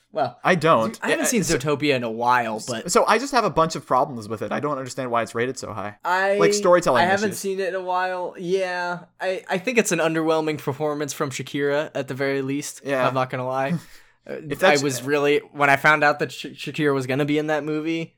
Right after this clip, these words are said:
Speaker 1: uh, I got really excited, and then she just kind of played a gazelle that sung one song, and that was it. And
Speaker 2: Well,
Speaker 1: I was like, "Mm."
Speaker 2: also, most of the plot is just Deus Ex Machina.
Speaker 1: Yeah, pretty much.
Speaker 2: The whole, the whole way through.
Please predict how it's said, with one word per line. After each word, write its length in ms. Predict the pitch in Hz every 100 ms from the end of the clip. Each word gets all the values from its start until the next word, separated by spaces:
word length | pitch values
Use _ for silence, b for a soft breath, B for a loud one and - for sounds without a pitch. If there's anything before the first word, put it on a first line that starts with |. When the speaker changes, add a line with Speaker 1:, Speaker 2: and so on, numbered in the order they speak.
| _
Speaker 1:
uh, 260 | 123 123 123
I 120 | 127
got 160 | 131 127
really 180 | 135
excited, 460 | 139 147 160 139 107
and 100 | 117
then 140 | 120
she 140 | 120 127
just 260 | 123 -
kind 220 | - 113 113
of 120 | 113 -
played 240 | - 110 110
a 20 |
gazelle 380 | 113 107 110 113
that 140 | 110
sung 260 | - 113 113
one 160 | 117
song, 340 | 117 117 120 123
and 140 | 117
that 100 | 117
was 160 | 113 117
it. 100 | 117
And 60 |
Speaker 2:
Well, 140 | 180 175
Speaker 1:
I 80 | 185
was 240 | 202 214 208
like, 80 |
"Mm." 20 | 175
Speaker 2:
also, 280 | 156 - -
most 360 | 151 151 160 202
of 80 |
the 80 | 175
plot 340 | 175 147 135 135
is 140 | 123
just 240 | 123 123 123
Deus 280 | 120 110 107
Ex 160 | -
Machina. 400 | 101 - - - -
Speaker 1:
Yeah, 180 | 285 247
pretty 220 | 254 175
much. 100 | 151
Speaker 2:
The 60 | 131
whole, 220 | 123 -
the 100 | 135
whole 120 | 135
way 120 | 127
through. 280 | 110 110 101